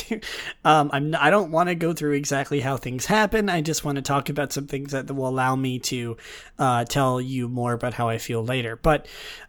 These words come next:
um, there, there's this scene that I think is really cool where Coco, um,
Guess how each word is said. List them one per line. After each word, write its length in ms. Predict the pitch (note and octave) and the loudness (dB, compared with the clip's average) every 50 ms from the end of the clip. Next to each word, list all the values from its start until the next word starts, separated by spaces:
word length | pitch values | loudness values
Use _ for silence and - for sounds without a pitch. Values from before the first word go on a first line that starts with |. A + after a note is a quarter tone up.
| _ _ - | _ _ 0
um, 600 | D3+ D3+ D3 C#3+ C3+ B2+ B2+ B2 B2 A#2+ B2 B2+ - _ _ _ _ _ _ _ _ - - _ _ _ _ _ - | 2 4 4 4 4 2 0 -2 -6 -8 -12 -14 -16 _ _ _ _ _ _ _ _ -14 -14 _ _ _ _ _ -2
there, 220 | G3+ F3+ G#3 G#3 F#3+ | 4 6 6 6 6
there's 320 | F3 G#3 G3+ G#3 - - | 6 6 6 6 4 2
this 180 | G3+ G3 F#3+ - | 2 2 4 4
scene 600 | - - - C4+ C#4 B3+ F#3 D3 C3 B2+ - - _ - | 2 2 2 2 2 2 2 0 -2 -4 -10 -16 _ 2
that 160 | - E3 D#3+ | 4 6 6
I 100 | D#3+ D#3 | 6 4
think 260 | D3 - G3 G3 F3+ F#3+ | 2 2 0 0 0 -2
is 200 | E3+ C#3+ - C#3+ | -2 -2 -4 -4
really 640 | C#3+ D#3+ E3 E3+ E3 D#3+ D#3 D3 C#3 C3+ C3 B2+ - - - - - - _ - - _ _ _ - | -4 -2 0 2 2 4 4 2 2 0 -2 -4 -8 -12 -20 -20 -20 -20 _ -20 -20 _ _ _ -8
cool 540 | - - E3+ D#3 C#3+ - - - - - _ _ _ - - - _ _ - | -2 0 2 2 2 0 -4 -12 -16 -18 _ _ _ -20 -20 -20 _ _ -8
where 760 | - D#3 D3+ D#3 D#3 D#3 D3+ D3 C#3+ C#3 C3+ C3 C3 - - _ _ _ _ _ _ - - | -4 2 4 6 6 6 6 6 4 4 2 0 -2 -4 -8 _ _ _ _ _ _ -14 -6
Coco, 920 | - F#3 G3+ G3 G3+ F#3 - G#3 F#3+ F3+ F3 E3 D#3+ D#3 C#3+ C#3+ D3+ - _ _ _ _ _ _ _ _ _ _ _ _ _ _ _ _ _ _ - | 0 4 4 4 4 4 4 6 6 6 6 4 4 2 0 -2 -6 -8 _ _ _ _ _ _ _ _ _ _ _ _ _ _ _ _ _ _ 2
um, 640 | - - C#3 D#3 D3 C#3+ C3+ C3 B2+ B2+ B2 A#2 | 6 6 8 8 6 4 2 0 -4 -8 -12 -14